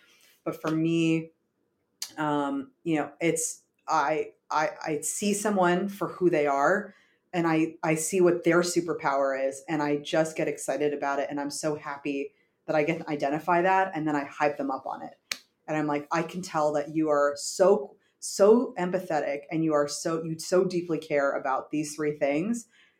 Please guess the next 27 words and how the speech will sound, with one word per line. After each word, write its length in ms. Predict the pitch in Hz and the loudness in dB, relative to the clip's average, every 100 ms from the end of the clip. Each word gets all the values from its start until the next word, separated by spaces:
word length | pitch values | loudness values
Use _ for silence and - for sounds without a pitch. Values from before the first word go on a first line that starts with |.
| _ | _
And 100 | 180 175 | 0 2
I 120 | 160 | 2
love 260 | 165 160 160 | 2 2 2
this 160 | - | -4
about 260 | 175 143 147 | -2 -2 -2
you, 240 | 147 147 - | 0 0 -2
and 320 | 147 143 143 - _ _ 165 | -4 -4 -6 -10 _ _ 0
I 100 | 156 | 2
will 120 | 160 | 0
tell 240 | - 147 143 | -2 -2 -2
everybody 440 | 143 147 143 143 | -2 -2 -2 -2
all 180 | 143 135 | -4 -4
about 220 | 127 104 - | -6 -8 -10
it." 100 | - _ _ _ _ 165 | -16 _ _ _ _ 0
And, 560 | 160 156 147 147 147 _ _ _ _ | 4 4 4 0 -2 _ _ _ _
and 100 | 175 165 | -2 0
I 80 | |
think 340 | 165 175 160 - | 0 -2 -4 -4
that 400 | 151 143 143 - | 0 0 0 0
that 180 | 160 160 | -2 0
gets 180 | 175 170 | -2 -6
people 340 | - 170 147 | -12 -6 -6
excited 480 | 147 - 151 139 147 | -6 -8 -4 0 0
and 140 | 151 151 | -2 -4
gives 180 | 151 151 | -4 -4
people 280 | 165 156 151 | -8 -8 -8
energy. 540 | 143 135 131 104 - | -8 -8 -10 -14 -16